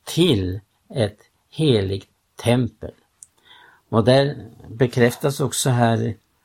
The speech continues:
av Egon Melins, eh, då han, eh,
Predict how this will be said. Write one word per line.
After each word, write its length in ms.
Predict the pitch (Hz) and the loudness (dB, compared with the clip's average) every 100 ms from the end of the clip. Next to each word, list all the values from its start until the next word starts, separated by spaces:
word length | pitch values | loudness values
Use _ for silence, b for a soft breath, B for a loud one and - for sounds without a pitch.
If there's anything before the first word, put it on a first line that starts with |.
| _ | _
av 480 | - 107 104 117 - - | -4 -4 -4 -6 -10 -2
Egon 380 | 120 107 113 110 | 0 2 2 2
Melins, 640 | 104 110 139 139 - - b b b b b _ | 2 2 2 0 -8 -14 b b b b b _
eh, 460 | 113 107 104 107 117 120 | -2 -2 -2 -4 -6 -10
då 200 | 123 117 | -8 -2
han, 440 | 117 113 104 104 104 | 0 0 0 -2 -4
eh, 260 | 104 107 | -6 -8